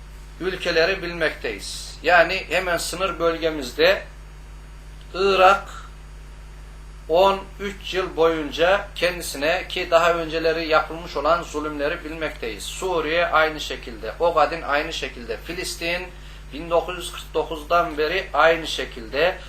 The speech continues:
Afganistan aynı şekilde, Libya aynı şekilde, Mısır aynı şekilde ve kendilerine yapılmış olan bunların içerisine, e, bu, hmm,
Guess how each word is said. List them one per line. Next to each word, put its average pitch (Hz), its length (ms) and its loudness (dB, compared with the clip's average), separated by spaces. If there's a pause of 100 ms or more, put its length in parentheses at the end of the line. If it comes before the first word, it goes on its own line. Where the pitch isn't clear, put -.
(140)
Afganistan 170 800 4
aynı 170 320 2
şekilde, 147 680 0 (400)
Libya 175 460 0
aynı 165 300 4
şekilde, 147 460 -6
Mısır 151 320 -6
aynı 170 360 2
şekilde 147 680 -2 (480)
ve 175 380 6
kendilerine 170 920 2
yapılmış 160 600 0
olan 156 340 6 (1300)
bunların 165 460 6
içerisine, 160 680 0 (380)
e, 139 300 4 (100)
bu, 165 320 2 (380)
hmm, 143 580 -8